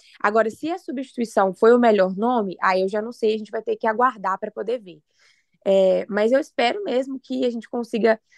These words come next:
alinhar os valores do Zé Ricardo com os nossos, ou então ele alinhar os valores deles com os nossos, a gente conseguir uma conexão boa, fazer esse time jogar. É, porque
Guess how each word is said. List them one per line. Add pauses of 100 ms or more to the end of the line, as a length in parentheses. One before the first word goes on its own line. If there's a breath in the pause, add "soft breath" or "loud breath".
(220 soft breath)
alinhar
os
valores
do
Zé
Ricardo
com
os
nossos,
ou
então
ele
alinhar
os
valores
deles
com
os
nossos,
a
gente
conseguir
uma
conexão
boa,
fazer
esse
time
jogar. (560 loud breath)
É,
porque